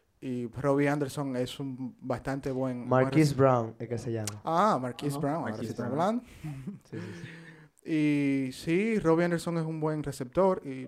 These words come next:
Speaker 1: tú teniendo a DeAndre Hopkins, que lamentable lo que pasó con él, pero, pero es un buen receptor y Kyler Murray de verdad, Arizona de verdad necesita, eh, buenos receptores y necesita una buena ofensiva.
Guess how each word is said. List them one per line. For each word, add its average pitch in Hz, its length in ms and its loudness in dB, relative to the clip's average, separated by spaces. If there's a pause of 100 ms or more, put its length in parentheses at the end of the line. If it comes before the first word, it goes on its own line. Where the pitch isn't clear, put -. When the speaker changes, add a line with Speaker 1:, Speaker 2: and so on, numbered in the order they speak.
(120)
Speaker 1:
tú - 100 -20
teniendo 139 300 -2
a 135 60 2
DeAndre 131 360 0
Hopkins, 139 480 -4
que - 320 -12 (880)
lamentable 139 480 0
lo 123 100 -2
que 131 80 -8
pasó 135 240 -6
con 147 160 -6
él, 170 160 -2
pero, 123 580 -4 (840)
pero 151 160 2
es 151 100 -2
un 160 100 -2
buen 156 200 4
receptor 156 540 4
y 135 60 2
Kyler 147 300 2
Murray 143 380 2
de 131 180 -6
verdad, 131 480 0
Arizona 214 300 4
de 208 60 8
verdad 196 180 4
necesita, 127 680 -4 (600)
eh, 123 460 -4 (300)
buenos 147 260 2
receptores 131 580 0
y 123 60 -6
necesita 131 560 -4
una 131 140 0
buena 131 200 0
ofensiva. 117 500 -4